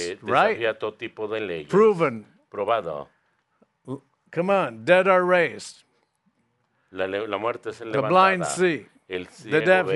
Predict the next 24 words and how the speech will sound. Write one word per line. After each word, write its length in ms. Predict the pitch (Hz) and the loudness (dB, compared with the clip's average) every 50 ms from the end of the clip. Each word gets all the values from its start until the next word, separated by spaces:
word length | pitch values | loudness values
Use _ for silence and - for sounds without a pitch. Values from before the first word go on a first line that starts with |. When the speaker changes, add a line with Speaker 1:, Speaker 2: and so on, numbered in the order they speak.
| 170 | 0
Speaker 1:
hear. 200 | 175 151 - - - _ _ _ _ _ _ _ _ _ 90 | 0 -2 -4 -8 -12 _ _ _ _ _ _ _ _ _ -8
Speaker 2:
El 220 | 92 92 95 98 | -6 -6 -6 -8
mu-, 240 | 107 110 113 117 120 | -12 -12 -10 -8 -6
el, 280 | 110 98 92 90 87 85 | -6 -6 -6 -6 -6 -4
ah, 120 | 85 82 | -2 2
Speaker 1:
Why 300 | 160 170 185 196 208 208 | 4 6 6 6 4 2
Speaker 2:
sordo 440 | 190 160 - 175 175 165 117 113 123 | 0 0 0 0 0 0 -2 -4 -4
Speaker 1:
did, 60 | 151 147 | -4 0
why 300 | 143 151 160 165 170 180 | 2 4 4 4 4 2
did 160 | 160 165 170 151 | 0 -2 -2 -2
Speaker 2:
escucha. 40 | |
Speaker 1:
we 60 | 156 151 | -2 -2
have? 340 | 156 160 156 151 - 147 135 | -2 -4 -4 -8 -16 -12 -6
Because 520 | 135 143 135 - - 160 160 165 160 143 135 | -6 -6 -6 -6 -4 -2 0 0 0 -2 -4
God 280 | 135 151 156 160 165 | -2 0 0 0 0
had 240 | 151 151 160 151 139 | 0 0 -2 -2 -2
to 60 | 143 131 | -4 -6
Speaker 2:
Porque 60 | - | -4
Speaker 1:
prove 240 | - 151 151 143 135 | -4 -4 -4 -4 -4
to 160 | - 143 139 | -4 -4 -2
us 180 | 139 135 - - | -2 -4 -4 -4
what 180 | 139 135 131 | -4 -4 -2
is 160 | 131 127 117 117 | -2 -6 -6 -6
real. 360 | 123 120 113 98 - - | -6 -4 -4 -6 -8 -12